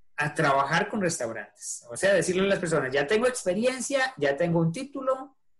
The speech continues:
ya he trabajado con negocio de este tipo, tengo este, este,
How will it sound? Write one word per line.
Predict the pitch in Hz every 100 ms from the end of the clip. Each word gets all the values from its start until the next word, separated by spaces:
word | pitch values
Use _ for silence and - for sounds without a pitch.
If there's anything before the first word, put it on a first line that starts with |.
| _ _ _
ya | 139 147 160
he | 190
trabajado | 196 196 185 175 180 190 202
con | 196 165 147 139 135 127
negocio | 127 139 139 190 196 202
de |
este | 196 190
tipo, | 170 226 247 254 240
tengo | 175 160 175
este, | 170 185 160 135 117 - 131
este, | 143 - 175 165 139 120